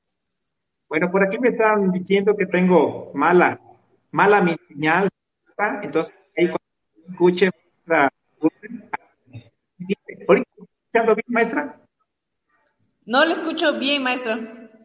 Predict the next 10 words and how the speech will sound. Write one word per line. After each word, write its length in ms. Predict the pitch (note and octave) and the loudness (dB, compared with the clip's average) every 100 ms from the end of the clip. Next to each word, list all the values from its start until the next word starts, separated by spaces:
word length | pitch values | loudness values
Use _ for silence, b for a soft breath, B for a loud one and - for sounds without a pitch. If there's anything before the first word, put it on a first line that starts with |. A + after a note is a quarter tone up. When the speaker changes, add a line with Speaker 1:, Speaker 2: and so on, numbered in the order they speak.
| _ _ _ _ _ _ _ _ _ _ E4+ D#4 A#3+ | _ _ _ _ _ _ _ _ _ _ -8 0 0
Speaker 1:
Sí, 340 | - B3 C#4+ C4+ | 2 6 8 8
este, 280 | G#3+ - G3+ | 6 6 4
está 160 | C#4+ | 4
fallando 380 | C#4+ C4+ C4+ C4 | 4 4 2 2
mucho 260 | B3 C4 A#3+ | 0 2 4
el 80 | G#3+ | 4
internet 560 | F#3 F#3+ F3+ A3 B3 | 2 2 2 2 2
aquí 240 | G#3+ F#3 G#3+ | 2 0 -4
en 60 | G#3+ | -2
nuestro 1400 | G3 F#3+ - E3 D#3 D3 C#3+ C#3 C3 B2+ A#2+ A#2 A#2 | -2 -2 -2 0 2 4 2 2 -2 -4 -6 -8 -10